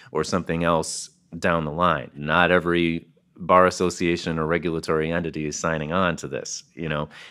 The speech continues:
and California is requesting comment about it, and I'm interested to see the comments as they develop. But other, uh, there's another view of it that says, no, these things should still be separate. It's okay for lawyers to work with A L S Ps and make sure that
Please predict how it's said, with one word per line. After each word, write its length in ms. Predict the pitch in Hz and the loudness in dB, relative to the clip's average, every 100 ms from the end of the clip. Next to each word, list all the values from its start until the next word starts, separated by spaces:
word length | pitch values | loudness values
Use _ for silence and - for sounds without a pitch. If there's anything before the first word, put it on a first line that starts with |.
| - | -6
and 560 | 82 80 78 76 - - | -2 0 0 -2 -10 -8
California 560 | 85 78 95 95 87 | -2 0 2 2 4
is 240 | 82 78 80 | 2 0 -2
requesting 480 | 76 90 78 78 73 | -2 0 -2 -4 -4
comment 480 | - 123 92 73 | 2 2 2 -4
about 320 | 71 76 71 76 | -4 -2 0 0
it, 140 | 76 | -2
and 40 | |
I'm 200 | 78 78 | -2 -2
interested 360 | 85 82 78 78 | -4 -6 -10 -10
to 60 | - | -8
see 300 | - 87 76 | -4 -2 -2
the 120 | 78 | -4
comments 460 | - 80 76 76 | -2 -2 -2 -6
as 220 | 76 71 - | -6 -8 -4
they 340 | 78 73 67 - | -4 -4 -8 -10
develop. 500 | 80 76 104 71 - | -4 2 2 2 -4
But 260 | - 87 82 | 0 2 2
other, 560 | 78 82 87 90 82 - | 2 4 6 6 4 0
uh, 180 | 82 80 | -4 0
there's 200 | 90 87 | 0 2
another 320 | 87 92 85 | 2 2 2
view 300 | 80 127 101 | 4 6 6
of 140 | 76 67 | 4 0
it 260 | 73 - | -6 -2
that 160 | 87 87 | -2 0
says, 360 | - 82 78 | 0 0 0
no, 480 | 80 78 78 78 80 - | -2 -2 0 -2 -6 -6
these 240 | 95 82 | -6 -4
things 200 | 85 80 | -6 -6
should 220 | - 85 | -6 -8
still 260 | - 95 87 | -2 2 2
be 360 | 78 78 76 - | 0 -4 -6 -10
separate. 480 | - 123 113 69 69 | 0 2 2 -2 -4
It's 140 | 76 | -2
okay 360 | 90 - 110 104 | -2 0 2 2
for 160 | - | 2
lawyers 380 | 92 92 92 87 | 4 4 4 0
to 100 | - | -4
work 240 | 78 107 110 | 0 0 2
with 160 | 107 | 0
A 120 | 113 107 | 2 4
L 180 | 107 | 4
S 160 | 107 107 | 2 0
Ps 440 | - 107 107 107 | -2 0 0 -2
and 380 | 69 82 78 - | -6 -6 -6 -8
make 220 | 85 85 | -4 -4
sure 340 | - 104 101 101 | -4 2 4 4
that 260 | 95 87 | 2 0